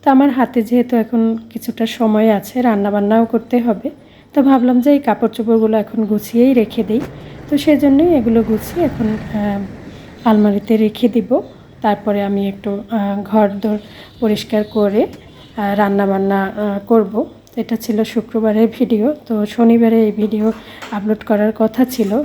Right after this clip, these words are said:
কিন্তু শনিবারে হচ্ছে, আহ, সারাদিনই কারেন্ট ছিল না। হ্যাঁ, সন্ধ্যার পরে মানে রাত আটটার দিকে কারেন্ট আসছে।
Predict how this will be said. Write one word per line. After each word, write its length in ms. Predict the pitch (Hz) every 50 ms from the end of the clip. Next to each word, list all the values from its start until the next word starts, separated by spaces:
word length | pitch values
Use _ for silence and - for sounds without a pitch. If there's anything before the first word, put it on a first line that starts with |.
| - -
কিন্তু 460 | 220 196 196 196 - 208 208 202 208
শনিবারে 560 | 208 - - 226 220 226 220 214 226 220 220 226
হচ্ছে, 540 | 220 226 220 226 - - 220 214 208 202 208 202 - - - - - - - - _ -
আহ, 180 | 233 214 202 202
সারাদিনই 680 | - - 233 220 220 220 190 220 208 208 214 226 240
কারেন্ট 380 | 226 - 214 202 202 214 208 -
ছিল 240 | - - 220 202 196 196
না। 220 | 190 196 240 339 - - - - - -
হ্যাঁ, 120 | 208 208
সন্ধ্যার 440 | 208 - - 247 233 214 208 226 226 226 226
পরে 260 | 220 208 196 208 226
মানে 320 | 240 226 202 208 208 202 202 - - - - - - -
রাত 340 | 214 220 214 208 208 - 233
আটটার 560 | 208 196 - - - - 214 214 208 208 190
দিকে 300 | 214 208 - - 226 233
কারেন্ট 440 | 226 220 196 196 196 202 214 - 208
আসছে। 400 | 202 202 - - - - 277